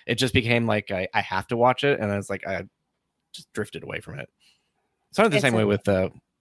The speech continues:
Speaker 1: with The Walking Dead, 'cause I worked on the Walking Dead site.
Speaker 2: Yeah,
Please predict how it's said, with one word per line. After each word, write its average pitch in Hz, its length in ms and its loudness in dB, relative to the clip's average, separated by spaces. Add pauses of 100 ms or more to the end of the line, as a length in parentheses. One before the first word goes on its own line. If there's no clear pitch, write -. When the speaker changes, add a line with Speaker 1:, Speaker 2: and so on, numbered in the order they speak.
(120)
Speaker 1:
with 107 220 -8
The 98 100 -4
Walking 95 340 0
Dead, 80 300 -10 (380)
'cause 107 120 -6
I 110 40 2
worked 104 180 0
on 95 60 -4
the 90 60 -6
Walking 90 240 -10
Dead - 180 -16
site. 80 280 -14 (560)
Speaker 2:
Yeah, - 180 -6